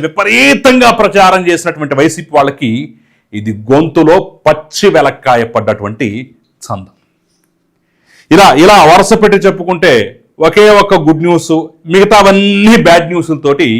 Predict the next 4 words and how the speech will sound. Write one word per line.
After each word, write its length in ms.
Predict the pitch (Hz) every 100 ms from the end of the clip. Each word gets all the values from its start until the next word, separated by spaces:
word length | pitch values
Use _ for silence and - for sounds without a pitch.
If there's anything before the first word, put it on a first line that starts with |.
| 147 147 _ _ _ _ 127
ఈరోజు 340 | 139 147 147 104 117 131 _ _ _
ప్రారంభించాడన్నమాట 1000 | 131 139 170 147 139 139 127 123 113 113 202
జగన్మోహన్ 460 | 123 120 131 127 123
రెడ్డి, 140 | 117